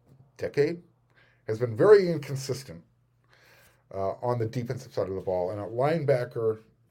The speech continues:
even more so. So U S C needs to get back to having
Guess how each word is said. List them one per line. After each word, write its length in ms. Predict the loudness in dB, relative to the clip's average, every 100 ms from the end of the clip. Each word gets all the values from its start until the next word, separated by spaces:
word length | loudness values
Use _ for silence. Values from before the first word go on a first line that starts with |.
| _ -20
even 580 | -12 -12 -10 -12 -12 -8
more 200 | -6 -6
so. 260 | -8 -14 -16 _ _ _ _ _ _ _ _ _ _ _ _ _ _ _ _ -20 -20 -20 -20 -20 -20 -20 -20 _ _ _
So 380 | -2 8 8 8
U 180 | 4 4
S 100 | 6
C 100 | 2
needs 260 | -2 -4 -6
to 80 | 0
get 240 | 0 2
back 280 | 2 2 2
to 140 | -2
having 580 | 0 0 0 -2 -4 -10